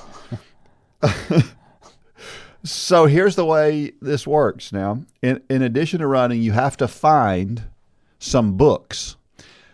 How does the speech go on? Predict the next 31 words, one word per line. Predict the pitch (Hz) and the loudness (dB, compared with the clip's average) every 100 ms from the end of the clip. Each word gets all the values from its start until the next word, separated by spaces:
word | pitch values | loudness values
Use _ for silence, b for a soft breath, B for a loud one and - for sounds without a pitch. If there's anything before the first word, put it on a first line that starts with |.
| b | b
because | 147 147 | 0 4
you | 170 | 4
have | 220 | 4
to | 147 | 2
prove | - 196 180 | 4 6 6
that | 123 113 | 4 0
you | 120 | 0
ran | 127 135 | 2 2
the | 104 | 0
route, | 101 135 90 - | 0 0 0 -6
'cause | 127 | -6
there's | 110 107 | -4 -2
nobody | 208 151 107 | -2 0 2
out | 104 | 2
there | 98 87 | 0 -8
checking | - 127 - 98 | -6 -6 -4 -6
to | 85 | -8
see | - 131 | -8 -6
if | 107 | -6
you | 92 | -4
ran | 95 156 107 | -2 -2 -2
the | |
route. | 104 120 - | -2 -2 -2
Well, | 107 | -2
here's | 156 170 | -2 -4
the | 147 | -4
way | 127 | -2
he | 117 | -4
figures | 110 113 98 | -6 -6 -4
that | 87 82 | -4 -4
out. | 101 - B | -6 -6 B